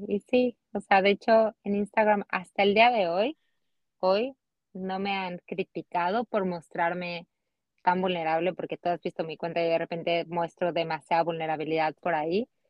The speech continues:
pero lo hago con la intención, sí, de compartir y porque me ayuda a compartir de entrada, y la otra para justo decir como, "Hey, o sea, sí soy psicóloga, sí tengo muchos conocimientos,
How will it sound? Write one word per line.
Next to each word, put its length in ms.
pero 200
lo 100
hago 320
con 180
la 80
intención, 800
sí, 220
de 120
compartir 580
y 60
porque 300
me 120
ayuda 300
a 40
compartir 640
de 80
entrada, 520
y 100
la 200
otra 220
para 440
justo 400
decir 380
como, 440
"Hey, 340
o 60
sea, 460
sí 140
soy 140
psicóloga, 720
sí 140
tengo 220
muchos 280
conocimientos, 720